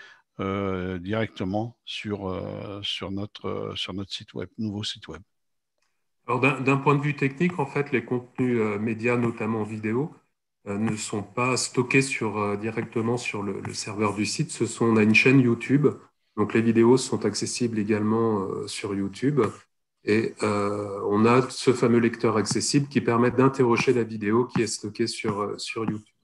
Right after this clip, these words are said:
Speaker 1: Donc, la volonté qu'on a là, par rapport à la démarche, euh, initiale du certam, c'est d'intégrer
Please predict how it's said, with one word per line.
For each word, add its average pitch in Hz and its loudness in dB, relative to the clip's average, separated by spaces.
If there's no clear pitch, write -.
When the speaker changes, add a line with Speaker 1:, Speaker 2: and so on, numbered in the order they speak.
Speaker 1:
Donc, 123 -6
la 123 4
volonté 139 4
qu'on 127 2
a 131 8
là, 117 4
par 107 2
rapport 117 2
à 107 2
la 107 0
démarche, 117 2
euh, 98 -6
initiale 110 -4
du 104 -10
certam, 127 0
c'est 104 -2
d'intégrer 120 0